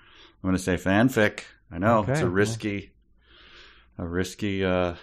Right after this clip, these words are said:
Speaker 1: guess, uh, for all five of them.
Speaker 2: Wow. All right. Well, here we go. So you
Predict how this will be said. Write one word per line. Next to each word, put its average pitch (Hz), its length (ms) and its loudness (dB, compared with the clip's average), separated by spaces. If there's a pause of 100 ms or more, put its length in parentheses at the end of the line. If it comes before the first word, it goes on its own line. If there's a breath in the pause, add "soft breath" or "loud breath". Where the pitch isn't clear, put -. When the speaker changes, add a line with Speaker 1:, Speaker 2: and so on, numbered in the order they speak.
(240 loud breath)
Speaker 1:
guess, 85 440 0
uh, 82 180 -4
for 87 220 -6
all 85 180 0
five 82 320 -4
of 85 60 -8
them. 78 240 -8 (600)
Speaker 2:
Wow. 101 460 -8 (180)
All 135 180 -4
right. 113 280 -2 (120)
Well, 160 420 0 (760)
here 156 200 0
we 147 100 0
go. 110 240 -4 (500 soft breath)
So - 140 -4
you 156 560 2